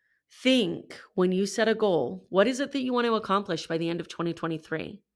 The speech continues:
And when you set that goal down and you write it down, and then you get that pit in your stomach because it's so big it makes you want to throw up, what's the bullshit that pops in your head about why you can't have it?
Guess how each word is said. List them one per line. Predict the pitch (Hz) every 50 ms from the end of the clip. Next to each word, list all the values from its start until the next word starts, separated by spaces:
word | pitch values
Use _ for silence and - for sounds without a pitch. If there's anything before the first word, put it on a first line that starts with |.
| _ _ _ _ _ _ _ _ _ _ _ -
And | - 175 185
when | 185 190
you | 190 196 180
set | - - 240 240 233 -
that | 254 226 208 226
goal | - 196 190 196
down | 190 208 185 170 160 160 156 156 160 - _ _ _ _ _ _ _ _
and | - 170 180
you | 175
write | 170 202 202 208
it | 220 - 214
down, | 214 208 196 190 170 160 156 156 151 - _ _ _ -
and | 165 170 180
then | 180
you | 185 175
get | 160 185 180 -
that | 147 - - -
pit | - - - 202 214 214 214 - - _ _
in | - 185
your | 185 180
stomach | 160 - - 175 170 190 220 233 233 -
because | - 175 - - 170 151
it's | 156 - - - -
so | - 175 180
big | 180 175 180 190 185
it | - -
makes | - 170 165 - - -
you | 180
want | 170 170 165 170
to | 165
throw | 165 - 175 170 165 160
up, | 160 175 220 254 - - _ _ _ _ _ _ _ - - _ _ _ _ _ _
what's | - 196 196 196 -
the | - 208
bullshit | - 175 180 180 175 - - 160 160
that | - - -
pops | - - 151 151 - -
in | 151
your | 151 151 151
head | 156 151 147
about | 143 120 123 117 -
why | - 135
you | 123 123 -
can't | - - - - -
have | 156 - -
it? | - - - - _ _